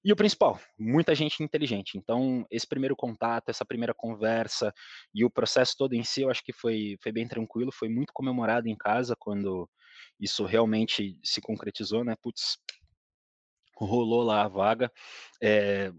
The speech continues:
o perfil era mais por uma parte técnica que eu particularmente não gosto, né? Tipo, uma parte mais, mais, ah, analítica do negócio e que o, com o tempo eu fui descobrindo que era muito importante pra mim também, ia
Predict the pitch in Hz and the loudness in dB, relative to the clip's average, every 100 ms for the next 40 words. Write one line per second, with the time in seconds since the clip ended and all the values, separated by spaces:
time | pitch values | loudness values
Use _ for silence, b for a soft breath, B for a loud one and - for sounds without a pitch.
0 | _ 117 - 120 - - 120 117 107 - | _ -6 0 -2 -2 -2 0 2 -2 -2
1 | 113 113 120 127 - 127 120 120 110 - | 0 2 2 0 -2 -4 -2 -2 -2 0
2 | 113 - - - 107 117 123 113 - 110 | -2 -2 -10 -8 0 0 2 -2 -2 -2
3 | 110 - 117 113 104 - - - B B | -2 -4 -4 -2 -2 -2 -6 -14 B B
4 | B B 101 110 113 - 107 95 92 101 | B B 2 2 2 -2 -2 -2 -4 -2
5 | 104 - 107 - 107 110 107 101 - 104 | 0 2 0 2 2 4 2 0 -4 -6
6 | 101 104 101 98 - - - - 85 101 | -4 -4 -4 -6 -6 -6 -6 -8 -6 -4
7 | 95 92 92 90 82 90 _ B B B | -4 -6 -8 -10 -12 -16 _ B B B
8 | 110 113 113 131 139 - - 117 104 107 | 0 2 2 0 0 -2 0 0 2 2
9 | 104 107 123 - 127 117 - 151 _ - | 2 0 0 -2 -2 -4 -2 -6 _ 0
10 | 170 170 - 123 123 113 107 - 120 - | 2 2 0 -2 -2 -2 -6 -6 -6 -4
11 | 113 113 110 - 113 110 123 135 127 120 | -2 0 -2 2 2 2 0 0 -2 -2
12 | 113 - 107 104 95 92 98 123 120 107 | -2 -4 -4 -4 -4 -4 -2 0 0 2
13 | 101 98 | 2 2